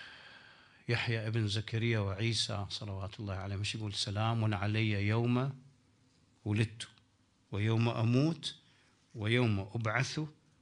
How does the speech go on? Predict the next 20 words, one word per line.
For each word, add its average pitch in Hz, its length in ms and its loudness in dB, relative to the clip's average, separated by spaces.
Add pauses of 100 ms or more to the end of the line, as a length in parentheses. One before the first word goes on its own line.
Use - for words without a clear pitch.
(160)
حيا"؟ - 300 -14 (2000)
لأن 196 200 -4
ثلاث 170 340 2
ساعات - 520 6
أصعب - 340 2
ما 101 140 -2
يكون. - 340 -10
هسه - 240 4
أنا 139 120 0
ما 139 120 8
أقدر 113 240 2
أتكلم 110 360 2
في 98 80 -2
الساعة 107 300 2
الأولى 123 340 2
والثالثة، 107 800 0
خليني 117 380 2
في 101 140 -2
الساعة 135 460 4
الثانية - 800 -10